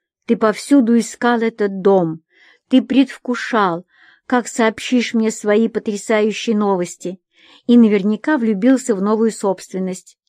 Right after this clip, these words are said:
иначе не купил бы ее. «Прости», прошептала я, когда мы вышли из ресторана под косыми взглядами других клиентов. «Я просто устала.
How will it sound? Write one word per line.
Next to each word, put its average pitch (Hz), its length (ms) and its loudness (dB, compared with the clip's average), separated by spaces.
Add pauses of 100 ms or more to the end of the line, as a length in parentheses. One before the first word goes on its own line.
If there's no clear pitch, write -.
(180)
иначе 180 460 -2
не 208 140 0
купил 240 440 -2
бы 151 140 -4
ее. 151 420 -8 (2000)
«Прости», 294 520 2
прошептала 190 640 -4
я, 202 300 -2
когда 185 340 -4
мы 180 120 -2
вышли 190 340 -4
из 180 140 -2
ресторана 196 680 -2
под - 180 -10
косыми 196 420 -4
взглядами 208 680 -2
других 180 400 -6
клиентов. 170 680 -6 (600)
«Я 262 180 2
просто 269 400 2
устала. 165 580 -6